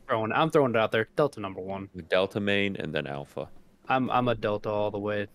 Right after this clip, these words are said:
Speaker 1: Delta.
Speaker 2: Delta's awesome. Was she in this week's?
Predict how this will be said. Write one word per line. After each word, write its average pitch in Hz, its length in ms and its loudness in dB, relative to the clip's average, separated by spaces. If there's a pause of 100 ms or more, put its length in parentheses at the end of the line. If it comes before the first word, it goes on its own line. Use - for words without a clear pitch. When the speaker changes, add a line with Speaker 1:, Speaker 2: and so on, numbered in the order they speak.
(140)
Speaker 1:
Delta. 117 460 -2 (580)
Speaker 2:
Delta's - 300 -14
awesome. 82 340 -10 (160)
Was 104 120 -4
she 127 120 2
in 120 60 2
this 113 160 0
week's? - 280 -4